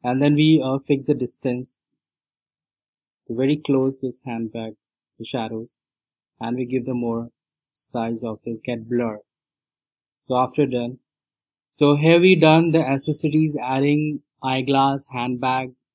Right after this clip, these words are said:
on the fashion model to look nice. I hope you understood.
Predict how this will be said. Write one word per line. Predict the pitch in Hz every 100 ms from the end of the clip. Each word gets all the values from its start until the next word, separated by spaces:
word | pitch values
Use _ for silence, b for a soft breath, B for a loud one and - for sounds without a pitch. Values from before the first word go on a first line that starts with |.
| _ _ _
on | - 123 123
the | 127
fashion | 131 120 139 120
model | 117 117 123 131 135 _ _ _ _ _ _ -
to | 123 120
look | 117 120 -
nice. | 113 113 135 - _ -
I | 127
hope | 139 156 156
you | 156
understood. | 127 135 - 135 131